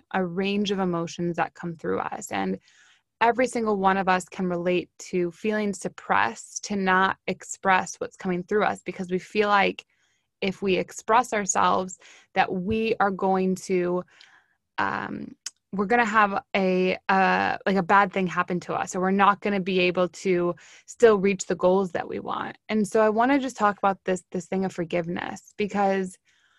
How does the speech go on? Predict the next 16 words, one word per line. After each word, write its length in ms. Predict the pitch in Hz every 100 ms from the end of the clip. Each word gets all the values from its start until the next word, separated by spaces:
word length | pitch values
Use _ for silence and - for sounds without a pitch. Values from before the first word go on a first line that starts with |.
| _ _ -
in 160 | 262
this 180 | 269 247
chaotic 600 | - - 190 180 180 -
world, 380 | 175 165 170 165
in 180 | 208 233
this 220 | 220 -
world 580 | 175 180 202 220 208 190
of 140 | 175 -
so 340 | - 240 226
much 240 | 233 -
happening, 580 | - 196 - 202 196 196 - _ _ _ _ _ _ _ _
we're 180 | 196 208
so 360 | 185 - 240 240
quick 380 | - 220 208 -
to 100 | 196
be 180 | 202